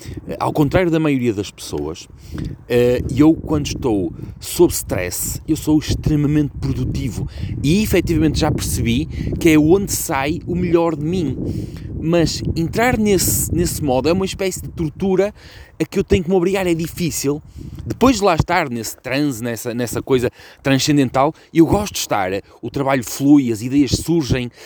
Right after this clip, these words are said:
mas entrar nele é algo, eh, absolutamente doloroso. E, e eu neste momento estou a entrar nesse processo. Eu, há um, há uns anos atrás, descobri, ahm, que tenho aqui um problema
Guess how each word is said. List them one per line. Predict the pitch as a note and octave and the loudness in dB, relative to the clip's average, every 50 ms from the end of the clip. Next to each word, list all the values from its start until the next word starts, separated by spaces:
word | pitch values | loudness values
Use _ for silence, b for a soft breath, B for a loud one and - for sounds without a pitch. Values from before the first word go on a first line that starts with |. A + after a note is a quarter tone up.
| B B B B B | B B B B B
mas | - C3 C#3+ D#3+ D#3 - - _ _ | -4 0 2 2 2 0 -6 _ _
entrar | - F3+ F3 C#3+ - F#3+ G#3 A3 A#3+ G#3+ | -6 -6 -4 0 0 0 0 2 0 2
nele | G3+ F#3 F3+ D3+ C#3 D3 E3+ F#3 _ b b b b b b _ _ - | 4 6 6 6 6 4 0 -2 _ b b b b b b _ _ -4
é | D3 D#3+ D#3+ E3 | -2 0 2 2
algo, | E3+ F3 F3+ F#3+ F3 D#3 D3+ F#3 G3+ G3 F3+ - _ - | 2 2 2 0 0 -2 -2 -2 -2 0 -2 -2 _ -4
eh, | E3+ E3 - E3+ F#3+ | -2 0 2 2 0
absolutamente | F#3 - - - F#3+ G3 G3 G#3+ A#3 - - F#3 E3 D#3 D#3 E3+ F#3 F3+ - - | 0 -2 -6 -6 -6 -4 -2 -2 -4 0 4 4 4 4 4 0 0 -2 -8 -10
doloroso. | A2 A#2 C#3+ G3 G3 F3 E3 D#3+ E3+ F#3+ E3+ B2 G#2+ G#2 A2+ A#2 A#2+ - _ - - - - _ _ _ _ _ _ _ - - _ - | -6 -2 -2 0 2 4 4 6 6 6 4 4 2 -2 -6 -6 -8 -10 _ -20 -20 -20 -20 _ _ _ _ _ _ _ -20 -20 _ -6
E, | B2 C3 C#3 D3 D#3 D#3+ D#3 - - - - - - - | -2 0 4 4 4 4 4 0 -6 -20 -20 -20 -20 -16
e | - D3+ E3 E3+ D#3+ | -12 -8 -4 2 4
eu | F3+ F#3 | 4 6
neste | G#3 A3+ A#3 - D#3+ | 6 2 0 -2 -2
momento | E3 E3 F#3 - | -2 -2 -2 -2
estou | - - - D3 D3 D3+ F3 D#3 - | -2 2 4 4 4 4 2 0 -2
a | - | -2
entrar | F3 F3 - D#3+ C#3 B2 C3 | -2 -2 0 0 0 0 0
nesse | C3+ C#3+ C#3+ C3 - | 0 0 -2 -2 -2
processo. | - - - - E3+ C#3+ G#2+ - - - F2+ - B B B B B B B B B B | -4 -6 -2 0 2 2 2 0 -4 -12 -12 -12 B B B B B B B B B B
Eu, | - G3+ B3 D4 F4+ E4 - | 0 4 6 6 4 4 2
há | - C#3+ B2+ A#2 | 0 -2 0 0
um, | A2 A2 G#2+ - | 0 -2 -4 -4
há | - | -4
uns | B2+ A#2 F#2+ | -4 -4 -4
anos | F2+ E2 F#2 | -6 -8 -8
atrás, | F#2+ - A#2+ C3 C3 - | -6 -2 -2 -2 -2 -4
descobri, | - - - - A#2+ A2+ A2+ A#2 A#2+ A#2+ - B B B B B B B B B | -8 -12 -8 -6 -4 -2 0 0 0 -2 -4 B B B B B B B B B
ahm, | A2+ A2 G#2+ G#2 G#2 G#2 G#2 G2+ G2 F#2+ F#2+ F#2 F2 - - - - - - - - - _ - | 0 2 2 2 2 2 0 0 -2 -2 -4 -4 -6 -8 -10 -14 -14 -14 -16 -20 -20 -16 _ -8
que | - | -8
tenho | C3 _ - F3 F3+ E3 D#3+ D#3 | -4 _ 4 4 4 4 4 2
aqui | C#3+ - - - C#3+ | 0 -2 -2 -6 -6
um | C#3+ | -4
problema | C3 - C#3 B2+ C3 B2+ B2 A#2+ G#2 | -4 -4 -2 0 2 2 2 0 -4